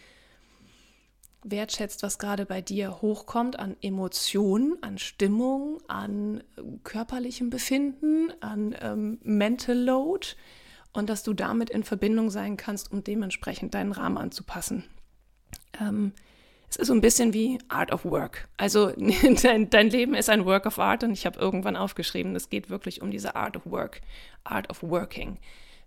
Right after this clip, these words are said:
Wa-, äh, die Kunst zu arbeiten, die Kunst des Arbeitens und dazu gehören diese verschiedenen Komponente aus Geist, Emotion, Körper und auch Spirit.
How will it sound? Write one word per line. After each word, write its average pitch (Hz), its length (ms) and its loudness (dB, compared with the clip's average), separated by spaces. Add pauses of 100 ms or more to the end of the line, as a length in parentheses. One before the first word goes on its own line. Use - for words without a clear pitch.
Wa-, - 160 0
äh, 180 120 -4
die 180 120 -6
Kunst 220 480 -4
zu - 180 -4
arbeiten, 208 460 -4
die 196 120 -6
Kunst - 380 -8
des - 120 -4
Arbeitens 196 520 -6
und 202 160 -6
dazu 202 280 -6
gehören 208 360 -6
diese 196 180 -8
verschiedenen 220 680 -2
Komponente 202 680 -6
aus - 380 -6
Geist, 196 760 -6 (140)
Emotion, 196 800 -8
Körper 196 600 -10 (460)
und 190 200 -10
auch 190 140 -6
Spirit. - 560 -2